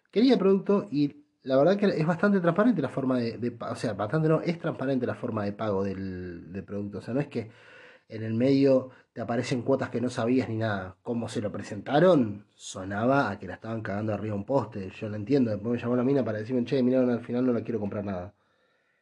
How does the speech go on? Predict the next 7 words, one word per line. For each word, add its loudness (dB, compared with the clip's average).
Y -14
yo -2
dije, 2
"Sí, -4
te -4
entiendo, 0
loca". -6